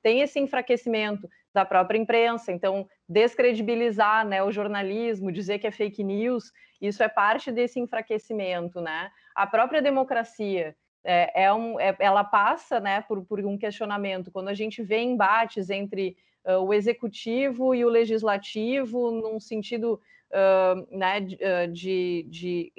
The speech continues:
confronto, né, nós contra eles, né? A gente tá vendo, no caso brasileiro, um confronto com o S T F, por exemplo. Essas instituições, elas existem pra dar estabilidade pra democracia, né, pra dar coesão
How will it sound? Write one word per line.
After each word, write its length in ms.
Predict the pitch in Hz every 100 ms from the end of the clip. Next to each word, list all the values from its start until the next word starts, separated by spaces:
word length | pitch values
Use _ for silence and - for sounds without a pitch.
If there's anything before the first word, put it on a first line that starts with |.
| -
confronto, 800 | - 233 214 247 240 240 220 185
né, 180 | 180 190
nós 340 | 196 220 247
contra 420 | 247 240 233 214
eles, 580 | 214 208 185 151 - _
né? 140 | - 175
A 120 | 196
gente 220 | 190 185
tá 100 | 208
vendo, 240 | 190 208 220
no 80 |
caso 280 | 208 208 208
brasileiro, 540 | 208 208 202 202 220 233
um 60 |
confronto 540 | 226 220 214 220 233 240
com 200 | 233 220
o 60 |
S 200 | 220 -
T 100 | -
F, 420 | 214 208 208 208 185
por 160 | 175
exemplo. 460 | 170 170 170 170 _ _ _
Essas 300 | - 196 226
instituições, 1000 | 240 240 247 254 254 - 214 247 339 302 208
elas 280 | 196 208
existem 680 | 220 220 202 226 311 - 233
pra 160 | 220 214
dar 180 | 196 214
estabilidade 800 | - 226 208 202 180 202 233 214
pra 100 | 208
democracia, 840 | 190 190 185 190 - 190 214 208
né, 100 | 180
pra 140 | 175
dar 160 | 185 196
coesão 760 | - 214 220 190 208 220 226